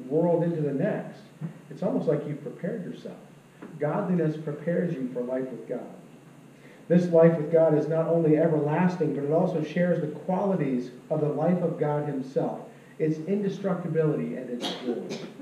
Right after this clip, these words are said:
Instead of putting on "I love Jesus" pajamas and running around the house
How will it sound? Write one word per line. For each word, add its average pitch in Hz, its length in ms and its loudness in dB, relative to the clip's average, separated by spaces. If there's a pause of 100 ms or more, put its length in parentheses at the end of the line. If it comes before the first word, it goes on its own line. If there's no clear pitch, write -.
(1900)
Instead 170 320 6
of - 140 4
putting 170 240 6
on 147 280 2
"I 156 140 0
love 156 320 4
Jesus" 156 340 0
pajamas 135 600 -2
and 131 160 -4
running 151 180 2
around 135 260 -2
the 127 80 -4
house 131 440 -6